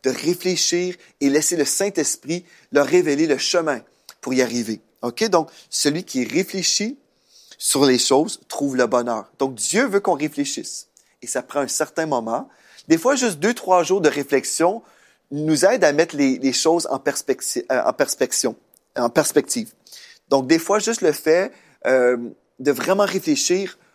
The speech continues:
on arrive à avoir une autre conclusion. On dit, « Ah, c'est vrai, mais là, j'ai, j'ai compris certaines choses entre-temps. »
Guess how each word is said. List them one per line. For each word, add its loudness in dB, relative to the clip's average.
on 4
arrive 0
à 6
avoir 2
une -4
autre 2
conclusion. -6
On -8
dit, « -8
Ah, 2
c'est 0
vrai, 2
mais 2
là, 4
j'ai, 2
j'ai -6
compris -2
certaines -4
choses 0
entre-temps. » 0